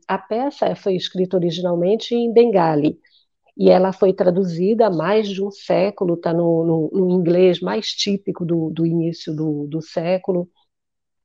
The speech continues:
e do, do início do século vinte. E,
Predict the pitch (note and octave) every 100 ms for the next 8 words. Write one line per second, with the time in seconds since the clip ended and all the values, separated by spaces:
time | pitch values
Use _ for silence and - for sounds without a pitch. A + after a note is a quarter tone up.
0 | _ _ _ - - - - - F#3+ F#3+
1 | F3+ F3 - - - F3 E3 F#3+ F3 F3+
2 | - D#3+ E3+ D#3 - - _ _ - -
3 | - - G#3 G#3 G#3 G3+ G3 F#3+